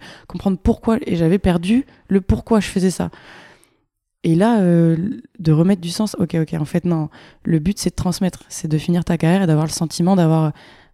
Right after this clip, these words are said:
transmis des valeurs, d'avoir transmis quelque chose, quoi. Et donc là, c'est pour ça que là, je suis engagée plus sur des projets un peu, ah bah, un peu plus engagés, en fait.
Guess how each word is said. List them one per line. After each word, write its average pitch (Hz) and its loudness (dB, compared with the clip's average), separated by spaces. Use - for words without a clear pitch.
transmis 170 -4
des 165 2
valeurs, 180 4
d'avoir 160 0
transmis - -6
quelque - -2
chose, 262 0
quoi. - -2
Et 175 0
donc 156 4
là, 220 4
c'est 196 -4
pour - -8
ça 226 0
que 160 0
là, 190 4
je 175 -2
suis 170 -4
engagée 170 0
plus - -8
sur 175 -4
des 160 0
projets 175 0
un 180 2
peu, - -6
ah 190 0
bah, 160 4
un 160 4
peu 185 2
plus 208 -2
engagés, 202 0
en 180 -4
fait. - -6